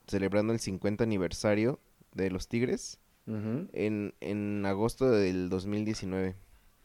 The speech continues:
Speaker 2: Agosto del dos mil diez. Pongamos que le gusta
Speaker 1: Yo más o menos lo vi
Speaker 2: septiembre.
Speaker 1: como en septiembre, ajá.
Speaker 2: Vamos, es septiembre. Y lo estuvieron promocionando mucho e-, en la plataforma de Netflix, como ya ve cuando abre, este,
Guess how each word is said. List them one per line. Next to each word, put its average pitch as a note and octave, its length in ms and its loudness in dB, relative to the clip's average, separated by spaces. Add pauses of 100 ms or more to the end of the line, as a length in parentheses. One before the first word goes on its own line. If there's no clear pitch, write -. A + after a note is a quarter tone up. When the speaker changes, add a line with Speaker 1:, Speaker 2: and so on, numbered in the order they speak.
(1400)
Speaker 2:
Agosto A2 480 6
del G2+ 180 6
dos F#2 180 4
mil G2 120 0
diez. F#2 140 -2
Pongamos D#3 520 8
que A#2+ 380 8
le G#2+ 80 6
gusta A#2+ 180 10
Speaker 1:
Yo C#3+ 60 12
más D3+ 140 8
o - 40 4
menos D#3+ 180 10
lo C3+ 100 10
vi D#3+ 80 10
Speaker 2:
septiembre. - 20 8
Speaker 1:
como D3 200 8
en G#2 80 6
septiembre, A2 720 8 (100)
ajá. G2+ 200 4
Speaker 2:
Vamos, A2+ 360 6
es G#2 80 0
septiembre. A#2 840 6 (680)
Y A#2 400 6
lo A#2 60 6
estuvieron C#3+ 340 6
promocionando B2+ 720 4
mucho B2+ 600 6
e-, G#2 220 6
en G2+ 120 2
la G2 140 2
plataforma A2 540 2
de G#2+ 80 6
Netflix, G2+ 480 2
como F#2+ 640 6
ya A2 120 12
ve A#2 160 10
cuando G2+ 340 10
abre, G#2+ 360 12
este, F2+ 560 2